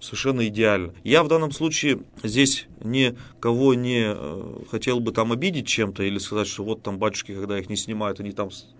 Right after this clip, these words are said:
совершают службу как-то криво, но тем не менее я с Божьей помощью свое служение в священном сане совершаю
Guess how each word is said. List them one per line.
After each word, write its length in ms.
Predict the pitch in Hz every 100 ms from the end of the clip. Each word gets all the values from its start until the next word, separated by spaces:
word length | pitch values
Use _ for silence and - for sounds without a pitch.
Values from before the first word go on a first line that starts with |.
| -
совершают 420 | - 117 104 117 104
службу 240 | 113 104
как-то 240 | 104 -
криво, 420 | - 156 202 117 - -
но 60 | 127
тем 180 | 147
не 100 | 143
менее 380 | 147 175 151 101 - -
я 420 | 110 120 113 104 101
с 60 |
Божьей 320 | 101 120 107 101
помощью 520 | 127 120 - 107 87
свое 240 | - 117 113
служение 500 | - 107 120 123 104
в 60 | -
священном 420 | - - 110 98
сане 300 | - 110 95
совершаю 640 | - 104 107 117 107 90